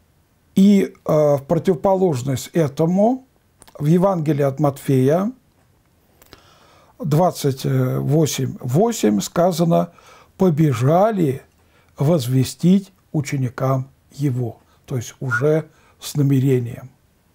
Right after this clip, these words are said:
возвестить ученикам его эту весть. Как же понять,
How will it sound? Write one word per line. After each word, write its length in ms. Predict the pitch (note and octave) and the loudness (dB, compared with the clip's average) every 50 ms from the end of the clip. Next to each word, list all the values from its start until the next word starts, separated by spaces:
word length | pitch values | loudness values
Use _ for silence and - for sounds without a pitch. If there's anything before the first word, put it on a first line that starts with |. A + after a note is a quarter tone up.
| _ - - _ _ | _ -20 -20 _ _
возвестить 760 | C3+ C#3 C#3 A#2 A#2 A#2 B2+ A#2+ - - - E3 F#3 F3 - - _ _ _ _ - - - _ _ - | -2 -2 -2 -2 -2 -6 -8 -8 -8 -6 -4 -2 -2 -4 -6 -12 _ _ _ _ -20 -20 -20 _ _ -6
ученикам 840 | E3 - - - D3 C3+ C3+ C3 - D3+ C#3 C3+ B2+ A#2+ B2+ - - _ _ | -4 -4 -4 -4 -2 -2 -2 -2 -2 -2 -2 -2 -2 -4 -6 -10 -18 _ _
его 600 | - A#2+ C3 C3+ A2+ C3 D3+ F3+ F#3+ F#3+ G3+ F#3+ - _ _ _ _ _ _ - | -10 -6 -4 -4 -2 0 2 2 2 0 -2 -8 -14 _ _ _ _ _ _ -2
эту 480 | C#3+ C#3 C3+ - C#3 C3 C3 C3+ - _ _ _ _ _ _ _ - | -2 -2 -2 -2 -4 -4 -4 -6 -10 _ _ _ _ _ _ _ -10
весть. 500 | B2 A#2 B2+ B2 A2 - - - - - _ - | -4 0 0 0 0 -2 -6 -14 -20 -18 _ -4
Как 180 | E3 G3+ G3+ | -2 -2 0
же 320 | D#3+ D3+ D3+ C#3+ C3+ - - _ _ _ _ _ _ _ _ _ _ _ _ _ _ _ _ _ _ _ | 0 0 -2 -2 -4 -6 -10 _ _ _ _ _ _ _ _ _ _ _ _ _ _ _ _ _ _ _
понять, 600 | - C#3 C3+ B2+ C#3 D3+ E3 E3+ E3+ - - - | -2 -2 0 2 2 2 2 2 -2 -6 -12 -18